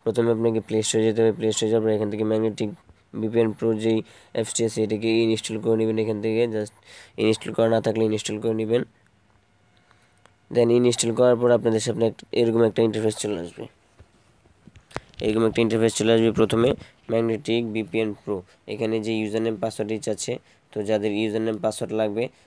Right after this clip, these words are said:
তারা আমাদের এই WhatsApp নম্বরে যোগাযোগ করতে পারেন, জিরো ওয়ান ডাবল সেভেন ফোর থ্রি ট্রিপল ফোর টু থ্রি। এই WhatsApp নম্বরে আপনারা যোগাযোগ করতে পারেন যাদের ইউজারনেম পাসওয়ার্ড লাগবে, ঠিক আছে? তারপরে এখান থেকে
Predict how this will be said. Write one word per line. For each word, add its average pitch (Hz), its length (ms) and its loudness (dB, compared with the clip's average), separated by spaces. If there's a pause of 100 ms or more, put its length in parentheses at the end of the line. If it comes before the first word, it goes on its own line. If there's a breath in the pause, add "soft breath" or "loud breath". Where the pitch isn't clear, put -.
(160 soft breath)
তারা 107 220 -2
আমাদের 107 220 0 (100)
এই 107 40 0 (260)
WhatsApp 101 260 -4
নম্বরে 104 240 -4 (120)
যোগাযোগ 104 340 -2
করতে 98 240 -10
পারেন, 104 180 -6 (100)
জিরো 101 160 -6
ওয়ান 101 180 -4
ডাবল 101 180 -2 (100)
সেভেন 104 260 -2
ফোর 98 140 -4 (120)
থ্রি 104 120 -4 (100)
ট্রিপল 101 260 0 (100)
ফোর 101 120 -2 (100)
টু 101 60 -8 (120)
থ্রি। 98 140 -8 (1900 soft breath)
এই 113 140 2
WhatsApp 107 360 4
নম্বরে 110 260 4
আপনারা 110 200 2 (120)
যোগাযোগ 110 340 0
করতে 101 180 -4
পারেন 107 220 0
যাদের 101 240 0
ইউজারনেম 104 380 -2
পাসওয়ার্ড 101 280 -4 (100)
লাগবে, 92 280 -6 (760 soft breath)
ঠিক 147 200 -8
আছে? 107 180 -12 (1120 soft breath)
তারপরে 113 360 0
এখান 117 220 -4
থেকে 117 140 2